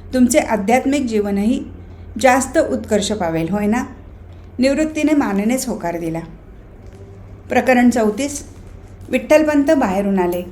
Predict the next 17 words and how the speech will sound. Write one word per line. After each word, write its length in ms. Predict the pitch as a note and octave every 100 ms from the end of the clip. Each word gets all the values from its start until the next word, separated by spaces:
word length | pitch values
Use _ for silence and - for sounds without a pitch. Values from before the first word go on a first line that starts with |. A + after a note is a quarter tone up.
| - - - A3
झोपडीत 420 | B3 B3+ D#4 D#4
रुक्मिणीशिवाय 680 | B3 A#3+ B3 C4+ C#4+ C#4 C#4+
कोणीच 400 | C4 G3 F#3 G3
नव्हते. 380 | F3 E3+ F3 F3+ - - - - -
इकडे 280 | B3+ C#4 D4+ D#4
तिकडे 240 | D4+ C#4+
पाहत 280 | C#4+ B3+ C4
विठ्ठलपंतांनी 680 | A#3 G#3+ A3+ A#3+ A#3 A#3 A#3+
विचारले, 480 | A3 A3 A3 C#4 B3 - - - - A#3+
"रुक्मिणी, 480 | B3 B3+ D#4+ D#4 B3 - - B3+
मुले 280 | B3 B3+
कुठे 240 | D#4 E4 E4+
गेली?" 360 | D#4 C4+ D#4+ E4 - - - - - - - - - -
रुक्मिणी 400 | C4 C4+ E4 F4
विचारात 400 | D#4+ A3+ B3+ C#4 A#3+
गर्क 280 | G#3 G3+ G#3
होती. 360 | A#3 E3 E3